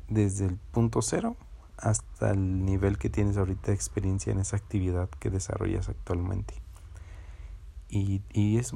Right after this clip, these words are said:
es muy terapéutico, te va a ayudar bastante el sacarlo, el escucharte.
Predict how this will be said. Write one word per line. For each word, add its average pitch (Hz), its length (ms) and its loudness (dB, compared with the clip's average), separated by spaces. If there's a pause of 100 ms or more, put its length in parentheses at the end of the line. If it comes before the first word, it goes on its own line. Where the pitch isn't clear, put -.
es 135 220 -4
muy 160 160 -2
terapéutico, 117 880 0
te 123 100 0
va 104 80 6
a - 20 6
ayudar 107 240 4
bastante 104 560 0
el 101 220 0
sacarlo, 104 680 4
el 95 100 4
escucharte. 107 800 2